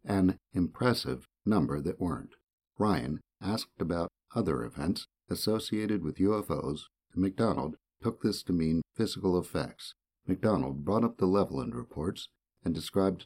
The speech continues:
ten vehicles being stopped there in a small area within a two-hour period. He specifically mentioned that there was only a trace of rain and no thunder and lightning.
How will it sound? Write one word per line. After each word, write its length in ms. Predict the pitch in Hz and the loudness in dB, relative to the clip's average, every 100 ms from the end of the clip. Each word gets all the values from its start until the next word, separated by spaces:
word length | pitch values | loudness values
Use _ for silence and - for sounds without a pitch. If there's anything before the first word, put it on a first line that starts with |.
| - | -4
ten 240 | 113 120 | 2 4
vehicles 520 | 107 95 - - 78 | 6 4 2 -4 -6
being 260 | - 90 85 | -2 0 0
stopped 400 | - 110 104 - | -2 -2 -2 -4
there 220 | - 131 | -8 -6
in 80 | 76 | -6
a 40 | |
small 380 | 73 95 104 107 | -4 -4 -2 -2
area 400 | 98 67 58 82 - _ - | -2 -4 -4 -10 -12 _ -4
within 300 | 90 98 92 | 0 4 4
a 100 | 92 | 4
two-hour 680 | - 120 117 - 95 90 87 | 4 6 6 4 2 4 2
period. 500 | - 82 64 - - _ _ _ | 0 0 0 -6 -14 _ _ _
He 120 | 107 | -6
specifically 680 | - - - 127 131 - 101 | -4 -6 -2 0 0 0 2
mentioned 560 | 98 85 - - 85 - _ _ - | 4 2 0 -6 -6 -8 _ _ -4
that 140 | 87 | 2
there 100 | 95 | 4
was 180 | 95 95 | 4 4
only 460 | 110 113 113 104 - | 2 4 4 0 -6
a 60 | 107 | -8
trace 600 | - - 117 69 71 - _ - | -6 0 2 2 -2 -12 _ -8
of 180 | 73 82 | -2 2
rain 460 | 104 73 67 85 - _ _ | 4 4 0 -4 -10 _ _
and 160 | 80 82 | 0 4
no 180 | 101 113 | 4 4
thunder 460 | - 101 69 71 | 2 2 2 0
and 120 | 78 85 | 0 2
lightning. 460 | - - - - | 0 -4 -12 -14